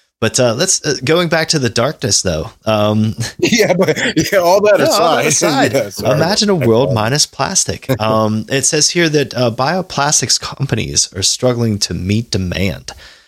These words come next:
Speaker 1: Um, it says, "As bioplastic materials transition from being a nice to have to materials with a strong and viable business case, manufacturers are racing to keep up with demand." So as they're manipulating this plastics market, John Henry,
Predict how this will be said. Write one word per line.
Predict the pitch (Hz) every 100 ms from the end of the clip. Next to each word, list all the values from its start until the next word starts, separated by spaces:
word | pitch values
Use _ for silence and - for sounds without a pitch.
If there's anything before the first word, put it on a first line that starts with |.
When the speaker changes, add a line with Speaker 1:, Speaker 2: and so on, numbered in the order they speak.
| _ -
Speaker 1:
Um, | 104 104 104 101 101 -
it | 113
says, | - 131 123
"As | - 117 113
bioplastic | 113 117 143 170 160 - 139 135 131
materials | 101 - 135 131 113
transition | - 107 101 110 - 107
from | - 95
being | 107 104 92
a | 104
nice | 98 95 110 131
to | -
have | 107 120 135 123
to | -
materials | 113 98 - - 139 139 -
with | 113
a | 101
strong | - - - 123 170
and | 123
viable | 101 117 135 156 151 135
business | 123 135 156 147
case, | 156 170 160 - - _ _ _ _ _ _ _ -
manufacturers | 123 135 135 156 160 175 151 123 117
are |
racing | 110 104 117 -
to | 120
keep | - - 131
up | 139 135
with | 143
demand." | 127 123 127 160 110 - _ _ _ _ _ _ _
So | _ - 135
as | 127 175 -
they're | 190
manipulating | 165 135 135 143 151 139 127 123 113 82
this | 107 -
plastics | - 117 113 107 -
market, | 101 110 113 98
John | - 87
Henry, | 92 82 - - -